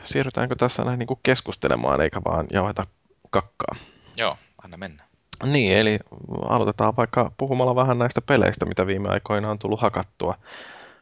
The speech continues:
Speaker 1: Ja kun meitä on kritisoitu siitä, että meidän vieraat on yleensä niin hiljaa, niin, niin aloitetaan nyt sillä,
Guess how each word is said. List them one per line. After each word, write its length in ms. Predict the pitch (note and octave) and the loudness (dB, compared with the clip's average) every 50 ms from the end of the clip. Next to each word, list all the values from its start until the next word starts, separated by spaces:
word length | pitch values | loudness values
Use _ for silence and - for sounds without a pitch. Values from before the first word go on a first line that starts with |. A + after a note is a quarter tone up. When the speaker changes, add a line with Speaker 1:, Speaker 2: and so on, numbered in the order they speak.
| _ _ - | _ _ -2
Speaker 1:
Ja 300 | G#2 G2+ G2 G2 G2 - - _ _ _ - - _ - | 0 0 2 0 0 -2 -6 _ _ _ -20 -20 _ -12
kun 180 | - - G2+ | -6 -2 0
meitä 240 | G#2 G2+ F#2+ - G#2 | 2 2 2 0 -2
on 80 | G2 - | -2 0
kritisoitu 540 | - G#2 G2 - G2+ - - F#2 F#2+ - | 0 0 0 0 0 -2 -2 -4 -4 -4
siitä, 360 | - - - A2 G2 F2 - F#2+ | -6 -4 -2 0 0 2 2 0
että 160 | F#2+ - G2 | 0 2 2
meidän 160 | G2 F#2+ F#2+ | 2 2 2
vieraat 300 | G#2 G2 F#2 - F#2 - | 2 2 2 2 0 0
on 80 | - F#2+ | -2 -2
yleensä 280 | F2 F2 F2 F#2+ G#2 F#2+ | 0 0 0 0 0 0
niin 220 | F#2+ F#2+ F#2+ F#2+ | 2 2 2 2
hiljaa, 500 | G#2 G2 F#2 F2 E2+ E2+ C#2+ A1 C2 C#2+ | 4 4 4 6 4 4 2 0 -2 -4
niin, 160 | C2 C#2 E2 | -6 -6 -6
niin 120 | E2+ E2+ - | -6 -6 -4
aloitetaan 480 | - G#2 G#2+ F#2 F2 F2 - G#2+ G#2+ G#2 | 0 0 0 0 -2 -4 -2 0 0 0
nyt 100 | G#2+ - | 0 -2
sillä, 300 | - - G#2+ G#2 F#2 | 0 2 4 4 4